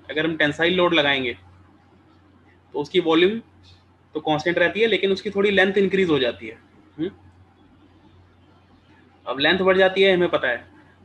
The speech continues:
और area भी कम हो जाता है। क्यों कम हो जाता है? Poison effect। Area का कम होना poison effect दिखाता है, क्योंकि poison ratio है कुछ ना कुछ material की positive,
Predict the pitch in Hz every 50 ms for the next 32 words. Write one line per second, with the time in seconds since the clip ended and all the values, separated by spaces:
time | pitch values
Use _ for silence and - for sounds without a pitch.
0 | _ _ 139 143 - - - 160 170 180 202 220 - 226 226 233 233 226 226 220
1 | 208 220 208 214 220 233 233 - - - - - _ - - - - _ - -
2 | 190 202 208 214 220 220 220 214 226 226 233 254 294 330 - - _ - - -
3 | - _ - 165 170 170 165 180 190 185 170 156 - 139 - - - - - _
4 | _ _ _ - _ _ _ _ _ _ _ _ _ _ _ _ _ _ _ _
5 | _ _ _ _ - 147 151 160 170 170 190 185 185 185 180 180 180 190 190 190
6 | 180 160 160 160 180 175 175 170 175 160 147 - - 151 147 - 135 123 - 120
7 | 117 117 - - - _ _ _ _ _ _ - 143 135 151 147 151 143 139 135
8 | 147 151 151 147 143 143 - 170 165 165 160 - 160 - 170 165 160 165 160 160
9 | 147 143 156 156 156 156 156 190 - - 147 139 135 147 - 190 - -